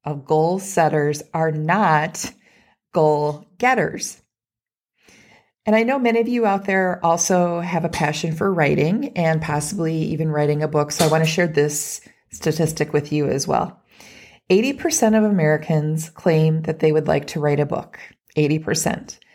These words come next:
But only three percent ever finish their manuscript. That's staggering, isn't it? So why are these statistics so high? I think that it's because there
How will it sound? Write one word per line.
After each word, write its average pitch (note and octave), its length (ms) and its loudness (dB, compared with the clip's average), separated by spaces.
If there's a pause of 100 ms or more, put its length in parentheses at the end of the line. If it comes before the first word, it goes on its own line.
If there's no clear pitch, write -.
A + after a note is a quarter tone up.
(260)
But E3 100 2
only E3 440 0
three A#3 500 0
percent D3 720 0 (480)
ever E3+ 560 2
finish D3 580 -2
their - 180 -4
manuscript. - 800 -4 (960)
That's A#3 260 0
staggering, D#3 760 0
isn't D#3 260 -4
it? G#3 180 0 (1200)
So B3 140 4
why A3 420 4
are D#4+ 160 2
these A#3+ 260 0
statistics G3+ 720 -2
so E3 300 2
high? D#3+ 540 -6 (760)
I G3+ 180 2
think D3+ 540 -4 (140)
that D#3+ 160 2
it's D#3 160 0
because D#3 500 -2
there D4+ 560 0